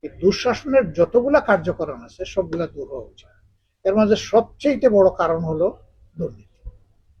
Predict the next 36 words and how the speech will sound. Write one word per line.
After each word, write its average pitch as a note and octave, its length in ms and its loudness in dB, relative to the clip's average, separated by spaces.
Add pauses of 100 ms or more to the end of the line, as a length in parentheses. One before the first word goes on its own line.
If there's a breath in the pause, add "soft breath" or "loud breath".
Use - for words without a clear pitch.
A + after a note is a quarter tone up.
(140)
এই E3+ 120 -4
দুর্নীতির E3+ 520 0
বিরুদ্ধে F#3 400 4
আমরা E3 200 0
জাতিকে D3 400 -6
ঐক্যবদ্ধ D#3+ 460 -4
হওয়ার D3+ 260 -6
জন্য D3 260 -14 (540)
আহ্বান D#3+ 340 0
জানাবো G3+ 360 2
এবং F3 220 0
আমরা E3 360 0
বলবো E3 280 0
যে E3 80 -6
সারা D#3 320 0
জাতি E3+ 280 0
যেন F3+ 160 0
একসাথে F#3 560 2
আমরা E3 200 -2
আওয়াজ D3+ 280 -2
তুলতে - 220 -10
পারি, C#3+ 220 -6 (600)
দুর্নীতিকে F3 540 2
না C#3 200 -8
বলবো। A#2 220 -20 (920)
কোনো A3 220 8
অবস্থায় A3 400 4
আমি F#3 260 4
নিজে A#3+ 280 6
দুর্নীতি A3+ 420 4
করব A3 260 4
না A#3 120 4
এবং G#3 200 4
কাউকে F#3 260 2
করতে D3 300 -10
দেবো - 160 -20